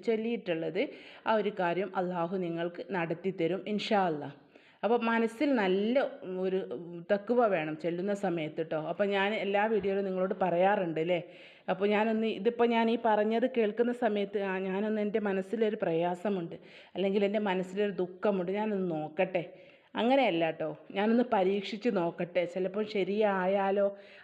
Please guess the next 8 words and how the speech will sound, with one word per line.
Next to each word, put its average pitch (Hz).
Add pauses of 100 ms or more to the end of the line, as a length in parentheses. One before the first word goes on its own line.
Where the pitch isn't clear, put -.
(140)
അങ്ങനെയുള്ളൊരു 226
മനസ്സുകൊണ്ടല്ല 180
ട്ടോ 151
ഇത് 170 (120)
ചൊല്ലാൻ. 170 (120)
അങ്ങനെ 202 (440)
നിങ്ങൾ 185 (120)
ചൊല്ലിയിട്ട് 185